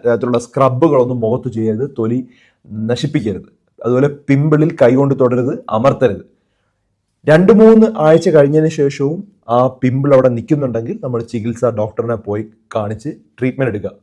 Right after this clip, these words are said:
വലിയ വേദനയുള്ള, ആ, പിമ്പിളുകൾ, അതുപോലെ മുഖം മൊത്തം പിമ്പിൾ വരുവാണെങ്കിൽ മരുന്നുകൾ കഴിച്ചു കഴിഞ്ഞാൽ അത് പൂർണ്ണമായിട്ടും കൺട്രോൾ ചെയ്യാനായിട്ട് പറ്റും. ഇനി ഞാൻ നേരത്തെ പറഞ്ഞതുപോലെ വരാതെ നോക്കുക എന്നുള്ളത് തന്നെയാണ്. അപ്പൊ നമ്മൾ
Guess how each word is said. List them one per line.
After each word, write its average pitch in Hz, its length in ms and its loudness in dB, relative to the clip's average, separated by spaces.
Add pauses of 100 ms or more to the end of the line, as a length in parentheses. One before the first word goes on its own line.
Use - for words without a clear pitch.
(300)
വലിയ 135 300 2
വേദനയുള്ള, 127 800 2 (320)
ആ, 107 140 -6
പിമ്പിളുകൾ, 117 640 -4
അതുപോലെ 110 360 -4
മുഖം 120 280 0
മൊത്തം 123 360 0
പിമ്പിൾ 120 280 -2
വരുവാണെങ്കിൽ 110 600 -4 (400)
മരുന്നുകൾ 120 460 2
കഴിച്ചു 110 280 2
കഴിഞ്ഞാൽ 110 240 -2
അത് 110 160 -6
പൂർണ്ണമായിട്ടും 101 560 -6
കൺട്രോൾ 101 240 -8
ചെയ്യാനായിട്ട് 98 300 -8
പറ്റും. - 260 -20 (340)
ഇനി 147 360 -2
ഞാൻ 131 80 -2
നേരത്തെ 135 260 4
പറഞ്ഞതുപോലെ 139 460 4
വരാതെ 131 460 8
നോക്കുക 143 440 0
എന്നുള്ളത് 131 480 4
തന്നെയാണ്. 120 260 -4 (380)
അപ്പൊ 156 140 -4
നമ്മൾ 180 360 2